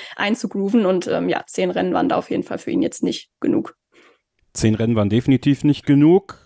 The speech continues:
Speaker 2: Ähm, ja, vielleicht gibt's auch Sachen, die ja zwischen Red Bull und Nick de Vries passiert sind, ähm, die vielleicht auch mit seinem Management f-, zu tun haben. Das sind alles Spekulationen, die es so gibt im Internet. Wir können das alles nicht,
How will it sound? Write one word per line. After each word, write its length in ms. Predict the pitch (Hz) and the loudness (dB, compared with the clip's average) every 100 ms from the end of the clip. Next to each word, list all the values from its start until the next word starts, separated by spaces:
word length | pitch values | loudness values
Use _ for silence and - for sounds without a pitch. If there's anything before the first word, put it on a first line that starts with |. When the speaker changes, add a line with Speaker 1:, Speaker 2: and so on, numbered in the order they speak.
| 120 | -12
Speaker 2:
Ähm, 600 | 104 107 104 104 104 104 | -6 -4 -4 -6 -8 -4
ja, 280 | 120 117 - | -2 -2 -4
vielleicht 560 | - 113 127 - - - | -4 0 0 -2 -18 -4
gibt's 200 | 143 - | -4 -2
auch 360 | 113 123 117 165 | -2 -2 -4 -18
Sachen, 380 | 135 127 131 127 | -6 -4 0 0
die 260 | 120 120 120 - - - - - _ _ - | 0 0 -2 -6 -20 -20 -20 -20 _ _ -4
ja 180 | 95 | -4
zwischen 640 | - 135 123 131 127 123 120 | 0 0 2 2 4 4 0
Red 220 | 120 117 | -2 -2
Bull 260 | 135 139 139 | 4 4 4
und 300 | 95 117 110 | 2 0 2
Nick 220 | 127 - | -2 0
de 100 | 120 | -2
Vries 240 | - 190 - | 2 2 2
passiert 460 | 156 - 160 151 | 0 2 0 2
sind, 420 | 143 139 147 - - | 4 4 4 -2 -10
ähm, 400 | - 87 101 104 - | -8 -6 -6 -8 -8
die 120 | 104 | -12
vielleicht 280 | - 104 - | -6 -6 -6
auch 100 | 101 | -8
mit 140 | 107 | -6
seinem 160 | 95 101 | 0 4
Management 500 | 127 135 - 120 - | 4 4 2 0 0
f-, 140 | 117 | -6
zu 160 | - 127 | -4 -2
tun 240 | 139 135 | 2 2
haben. 100 | 120 | 2
Das 80 | 113 | -2
sind 80 | 120 | -2
alles 220 | - 123 | 0 0
Spekulationen, 720 | - 135 127 117 - 139 147 | 0 2 0 2 4 6 6
die 80 | 120 | 2
es 80 | 113 | -2
so 100 | 120 | 0
gibt 260 | 147 - | 0 -2
im 80 | 113 | -6
Internet. 520 | 120 139 127 123 123 | -4 -2 0 0 -2
Wir 100 | 107 | -10
können 220 | 107 113 110 | -6 -2 -2
das 120 | 104 | -2
alles 280 | 76 110 - | -2 -2 -2
nicht, 260 | 113 - | -4 -4